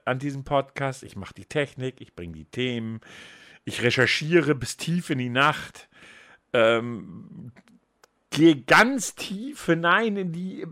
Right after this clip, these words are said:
schwärzesten Abgründe, ja. Und Herr Grau sagt, "Ja, ich hab nix."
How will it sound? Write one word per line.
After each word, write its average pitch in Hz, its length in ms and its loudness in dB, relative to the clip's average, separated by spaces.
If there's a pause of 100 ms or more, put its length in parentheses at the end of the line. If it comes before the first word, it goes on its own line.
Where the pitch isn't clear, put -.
(180)
schwärzesten 185 1160 0
Abgründe, 123 1040 2 (340)
ja. 110 360 -6 (800)
Und 151 120 2
Herr 160 140 4
Grau 127 260 6
sagt, 151 300 0
"Ja, 123 100 6
ich 92 140 -6
hab - 140 -6
nix." - 360 -14